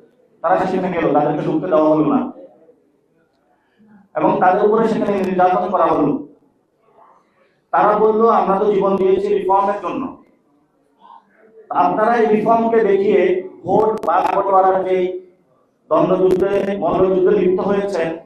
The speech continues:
এটা তো সরাসরি শহীদদের রক্তের সাথে বেইমানি।" দুটি রাজনৈতিক দল কোনো দিকে কর্ণপাত করলো না। একটি রাজনৈতিক দলের নেতা শহীদদের যারা ফ্যামিলি রয়েছিলেন,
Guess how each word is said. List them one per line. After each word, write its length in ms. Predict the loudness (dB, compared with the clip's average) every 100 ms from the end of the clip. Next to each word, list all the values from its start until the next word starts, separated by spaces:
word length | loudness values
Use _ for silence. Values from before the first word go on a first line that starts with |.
| _ _ _ _ _ _ _ _ -10
এটা 160 | -6
তো 120 | -4
সরাসরি 560 | -2 0 0 0 -2 -2
শহীদদের 460 | -2 -2 -2 0 0
রক্তের 380 | 0 -2 -6
সাথে 180 | -8 -8
বেইমানি।" 600 | -4 -4 0 -2 -2 -8 -16 _ _ _ _ _ _ _ _ -20 -20 -8
দুটি 360 | -2 0 0 2
রাজনৈতিক 640 | 2 2 0 -2 -2 -2
দল 200 | 0 0
কোনো 200 | 0 -2
দিকে 280 | 0 0 0
কর্ণপাত 500 | 0 -2 -2 -4 -4
করলো 240 | -2 2 2
না। 340 | 2 -2 -10 -20 _ _ _ _ _ _ _ -8
একটি 180 | -2
রাজনৈতিক 600 | 2 2 2 0 -2 -2
দলের 580 | 0 2 2 2 -2 -6 -14 -20 -20 _ -20 -20 _ -4
নেতা 380 | -2 2 2
শহীদদের 580 | 0 0 2 2 0 0
যারা 440 | 2 2 2 0 -2
ফ্যামিলি 340 | -2 0 0
রয়েছিলেন, 560 | 0 0 -4 -4 -2